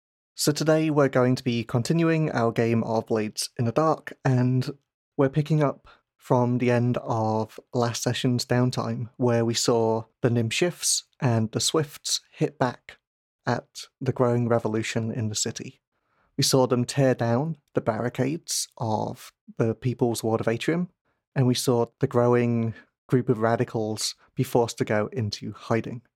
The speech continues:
I think as we join, the mood in the city is political loss. I think everyone's just sort of been feeling that for the two weeks that have passed since those events. There's also an anger and a hope that is growing.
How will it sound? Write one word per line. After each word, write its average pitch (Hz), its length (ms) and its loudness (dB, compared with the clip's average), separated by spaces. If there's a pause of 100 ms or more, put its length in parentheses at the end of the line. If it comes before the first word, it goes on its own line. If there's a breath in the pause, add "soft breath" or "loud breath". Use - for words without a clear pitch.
(1400)
I 147 40 4
think 165 180 4
as 180 140 0
we 175 80 -2
join, 131 540 0
the 123 80 2
mood 131 260 4
in 131 80 4
the 127 100 2
city 117 380 -2
is 110 640 0 (240)
political 120 480 0
loss. - 460 -2 (180)
I 127 80 0
think 127 160 2
everyone's 117 560 0
just - 380 -6
sort 117 240 0
of 107 80 -6
been 110 160 0
feeling 107 360 0
that 110 200 -2 (140)
for 120 120 2
the 117 120 0
two - 220 -2
weeks 110 280 -2
that - 80 -6
have - 100 -6
passed - 300 -6
since - 220 -6
those 120 180 -6
events. - 480 -4 (1300)
There's 151 140 2
also 196 460 4 (200)
an 156 240 2
anger 151 600 4
and 131 280 4
a 127 80 0
hope 135 420 0 (120)
that 139 120 2
is 127 120 -6
growing. 143 500 0